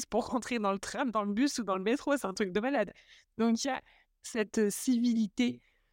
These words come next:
que j'aime beaucoup, mais c'est surtout cette, cette chaleur humaine qui est juste incroyable.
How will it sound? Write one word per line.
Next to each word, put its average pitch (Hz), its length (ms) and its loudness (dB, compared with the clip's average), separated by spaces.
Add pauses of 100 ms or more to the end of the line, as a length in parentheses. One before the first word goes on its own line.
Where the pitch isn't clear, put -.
(160)
que 208 160 2
j'aime 190 220 0
beaucoup, 214 280 2
mais 226 140 4
c'est 196 140 0
surtout 208 320 -2
cette, - 260 -2 (100)
cette - 300 -4 (580)
chaleur 247 720 0
humaine 233 460 2
qui - 180 -6
est 190 40 0
juste 214 180 -4
incroyable. 214 480 0